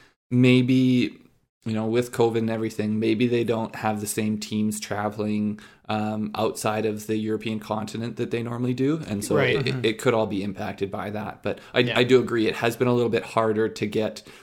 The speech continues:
Speaker 1: just those, those sort of nuts and bolts type updates.
Speaker 3: Yeah,
Speaker 1: Um,
Speaker 3: yeah.
Speaker 1: as opposed to more the, the media, um,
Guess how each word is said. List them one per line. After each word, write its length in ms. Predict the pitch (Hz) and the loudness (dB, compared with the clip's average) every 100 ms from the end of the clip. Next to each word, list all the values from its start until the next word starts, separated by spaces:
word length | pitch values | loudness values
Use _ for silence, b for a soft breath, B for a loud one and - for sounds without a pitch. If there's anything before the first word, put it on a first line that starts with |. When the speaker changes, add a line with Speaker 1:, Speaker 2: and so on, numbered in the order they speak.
| B | B
Speaker 1:
just 280 | - 107 - | 0 0 2
those, 420 | 113 101 104 - | 2 2 0 -6
those 340 | 107 110 104 - | 0 0 2 0
sort 160 | 120 | 0
of 80 | 110 | 2
nuts 280 | 107 113 - | 0 -2 -4
and 140 | 110 | -4
bolts 340 | 104 101 - - | 0 -2 -2 -6
type 380 | - 101 101 - | -2 -2 -2 -6
updates. 560 | 107 - 131 151 - | -8 2 2 2 -2
Speaker 3:
Yeah, 600 | 160 170 170 151 135 101 73 | -4 0 4 4 2 0 -4
Speaker 1:
Um, 140 | - | -2
Speaker 3:
yeah. 220 | 147 135 | 2 4
Speaker 1:
as 160 | 113 123 | 4 4
opposed 320 | 110 123 110 | 4 4 4
to 60 | 113 | 2
more 200 | 113 110 | 2 2
the, 140 | 110 | 2
the 280 | 110 107 113 | 0 0 0
media, 640 | 110 117 110 101 98 98 - | 0 0 0 0 0 -2 -2
um, 420 | 101 90 80 | -4 -4 -8